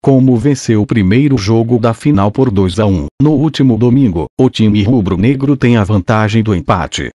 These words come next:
Em caso de vitória tricolor por um gol de diferença, a disputa vai para os pênaltis. Será o terceiro Fla-Flu seguido,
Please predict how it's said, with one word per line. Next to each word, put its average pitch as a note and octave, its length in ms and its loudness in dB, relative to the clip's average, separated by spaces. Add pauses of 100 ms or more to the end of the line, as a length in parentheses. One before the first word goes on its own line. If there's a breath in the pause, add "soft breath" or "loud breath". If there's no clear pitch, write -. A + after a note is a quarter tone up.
(400)
Em C3 160 4
caso C3+ 400 -2
de A#2+ 140 0
vitória A2+ 500 0
tricolor A2 540 0
por D3+ 180 0
um D3+ 100 -2
gol G2+ 300 0
de A#2 100 -2
diferença, A2+ 680 -2 (120)
a A#2+ 100 0
disputa A2+ 600 -2
vai B2+ 200 0
para B2 200 0
os B2 140 -4
pênaltis. D#2+ 680 -4 (520)
Será B2 360 0
o C3 100 0
terceiro A#2 520 0
Fla-Flu G#2+ 580 -2
seguido, G#2+ 560 -2